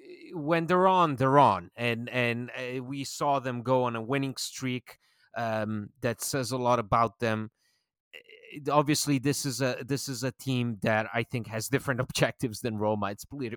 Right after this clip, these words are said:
pretty clear the expectations are way higher for them. The one, the one interesting fact, though, John, is, and I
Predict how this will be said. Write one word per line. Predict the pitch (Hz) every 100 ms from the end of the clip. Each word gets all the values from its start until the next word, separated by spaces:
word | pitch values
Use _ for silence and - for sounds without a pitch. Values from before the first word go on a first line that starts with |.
| -
pretty | - 147 120 -
clear | 120 110 107 - _
the | 117 123
expectations | 120 - 127 - 123 117 117 101
are | 98
way | 95 131 139
higher | 127 120 110
for | - 107
them. | 104 107 - - - _ _ _ -
The |
one, | 143 214 247 170
the | 196
one | 208 240
interesting | 220 233 208 - 185
fact, | 156 220 285 240
though, | 160 135
John, | 143 139 131
is, | 127 117
and | 110 139
I | 151